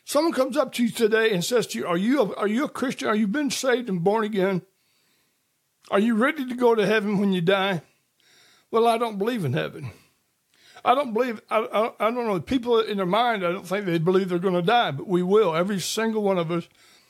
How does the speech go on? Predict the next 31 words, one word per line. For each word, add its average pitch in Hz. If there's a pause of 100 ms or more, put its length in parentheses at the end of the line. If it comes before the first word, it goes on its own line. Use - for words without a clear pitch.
(180)
are 185
gonna 196
die 185
unless 156
the 226
rapture 165
happens, 151
and 147
then 160 (380)
we're 247
out. 170
But 196
anyway, 143 (280)
we'll -
just 247
say 190 (840)
we're 214
gonna 202
die 180 (960)
sometime. 147 (1600)
And, 208
uh, - (160)
and 196
the 185
devil 254
tells 196
her, 156 (560)
"You're 208
not 226
gonna 156
die -